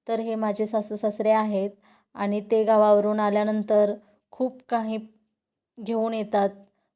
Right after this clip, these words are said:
मुलांना खाण्यासाठी, परत शेतातील भाजीपाला. तर अनुष्का आणि संगमेश गाडीमधला सारा पसारा घेऊन येत होते आणि त्यानंतर अनुष्का तर एवढी खुश होती, त्याचं कारण मी तुम्हाला पुढे सांगेन.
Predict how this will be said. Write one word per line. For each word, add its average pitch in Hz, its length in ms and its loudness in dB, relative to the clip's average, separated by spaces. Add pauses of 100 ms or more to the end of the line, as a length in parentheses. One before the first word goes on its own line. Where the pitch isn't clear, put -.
मुलांना 214 460 0
खाण्यासाठी, 208 680 0
परत 208 400 0
शेतातील 208 500 0
भाजीपाला. 202 720 -2 (420)
तर 214 220 -2 (160)
अनुष्का 214 420 -6
आणि 202 200 -2
संगमेश 208 640 -2 (380)
गाडीमधला 214 640 0
सारा 208 380 0
पसारा 208 400 0
घेऊन 208 280 -2
येत 208 220 -4
होते 202 400 -8 (480)
आणि 196 280 -6
त्यानंतर 208 680 0 (100)
अनुष्का 214 480 -4
तर 214 60 -2
एवढी 208 320 2
खुश 220 280 -6
होती, 214 520 -6
त्याचं 214 240 -2
कारण 208 340 0
मी 208 120 -2
तुम्हाला 202 320 -2
पुढे 202 300 -2
सांगेन. 208 460 -4